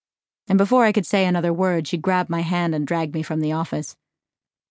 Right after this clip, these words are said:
We stayed silent as we walked down the hallway, but once the elevator doors closed, I whirled to face my sister. "What were you doing, agreeing to twenty days? What they're asking is illegal." "Of course it is, Jane."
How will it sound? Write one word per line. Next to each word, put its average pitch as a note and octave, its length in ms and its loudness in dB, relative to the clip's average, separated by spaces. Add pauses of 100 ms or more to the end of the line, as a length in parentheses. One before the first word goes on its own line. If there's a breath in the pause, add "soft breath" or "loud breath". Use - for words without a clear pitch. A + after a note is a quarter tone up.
(240)
We F#3 120 0
stayed G#3 320 2
silent F#3 480 2
as E3 80 -2
we E3+ 100 0
walked F3 280 -2
down D#3+ 180 -2
the E3 60 -4
hallway, D#3 500 -2 (200)
but F3 100 -2
once G#3+ 200 2
the G#3+ 100 2
elevator F3+ 420 0
doors F3+ 300 0
closed, D3+ 380 -4
I D#3 80 -4
whirled D#3+ 420 -2
to E3 80 -8
face D#3+ 280 -6
my D#3 120 -4
sister. - 460 -6 (800)
"What C4 160 0
were D#4+ 80 0
you D4 180 4
doing, B3+ 640 2
agreeing A#3 380 2
to A3+ 100 -2
twenty G#3+ 480 0
days? G3 520 -2 (520)
What A#3 140 -2
they're C#4 120 0
asking C#4+ 440 2
is G#3 160 0
illegal." G#3+ 560 2 (1160)
"Of - 160 -8
course G#3 440 0
it E3+ 100 2
is, E3 160 -2
Jane." D#3 420 -2